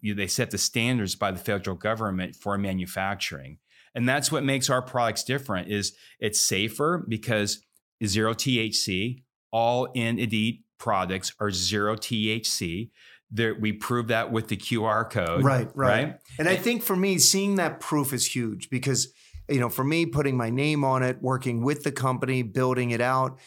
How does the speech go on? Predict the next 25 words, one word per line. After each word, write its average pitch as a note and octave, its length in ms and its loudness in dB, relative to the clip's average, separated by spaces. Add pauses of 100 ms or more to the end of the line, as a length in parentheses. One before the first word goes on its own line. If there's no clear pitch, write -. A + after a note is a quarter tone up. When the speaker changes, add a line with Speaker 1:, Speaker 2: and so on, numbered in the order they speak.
(300)
Speaker 2:
is B2+ 340 2
that, A#2 480 2
listen, C#3+ 600 2 (800)
<clears throat> - 760 -20
building C3+ 340 2
it B2+ 60 2
out B2+ 420 2
is C3 320 4
like, B2+ 520 0
this D#3 360 2
is C3 140 0
exactly C#3 1080 -2
what A#2+ 360 0
it D#3+ 120 0
is C3+ 500 0 (240)
each C#3+ 260 0
and D3+ 120 0
every C3+ 260 0
time. A#2 580 -2 (420)
It's B2 380 0
a G#2+ 100 -2
third E3 460 0
party, B2+ 460 2
it's A2+ 440 -2
certified B2 1040 2